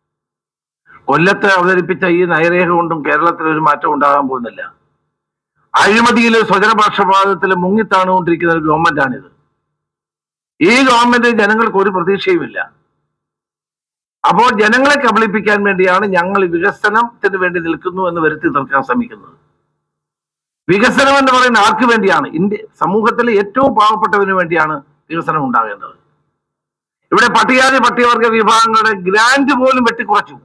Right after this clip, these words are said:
ബജറ്റിൽ ഉൾപ്പെടുത്തിയ പണം പോലും വെട്ടിക്കുറച്ചു. അങ്ങനെയാണോ ഇവിടെ വികസനം നടത്തേണ്ടത്?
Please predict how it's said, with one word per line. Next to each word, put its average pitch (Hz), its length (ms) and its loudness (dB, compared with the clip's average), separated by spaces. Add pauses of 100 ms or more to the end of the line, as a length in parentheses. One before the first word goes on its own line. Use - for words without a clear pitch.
(1080)
ബജറ്റിൽ 277 640 0
ഉൾപ്പെടുത്തിയ 247 400 0
പണം 233 200 0
പോലും 220 240 0
വെട്ടിക്കുറച്ചു. 208 580 -2 (1500)
അങ്ങനെയാണോ 269 460 2
ഇവിടെ 196 160 2
വികസനം 196 380 0
നടത്തേണ്ടത്? 226 480 0